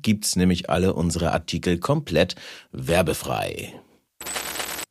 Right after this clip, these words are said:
Damit sind wir nun endlich bei unserem heutigen Hauptthema angelangt und das bewegt sich in dieser Woche irgendwo zwischen einem albernen Scherz und bitterem Ernst. Zum Hintergrund, die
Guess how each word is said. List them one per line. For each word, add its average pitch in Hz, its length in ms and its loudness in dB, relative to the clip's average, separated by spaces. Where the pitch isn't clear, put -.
Damit 135 380 2
sind 185 280 0
wir 170 60 4
nun 156 180 4
endlich 143 440 2
bei 135 220 6
unserem 135 600 4
heutigen 143 480 4
Hauptthema 104 480 4
angelangt 92 480 4
und 127 160 2
das 143 120 4
bewegt 165 440 4
sich 160 180 2
in 143 100 2
dieser 147 240 4
Woche 143 240 4
irgendwo 180 680 4
zwischen 170 580 4
einem 143 240 4
albernen 151 420 8
Scherz 151 500 4
und 143 360 2
bitterem 110 380 6
Ernst. 71 420 0
Zum 117 160 6
Hintergrund, 117 800 6
die 113 180 6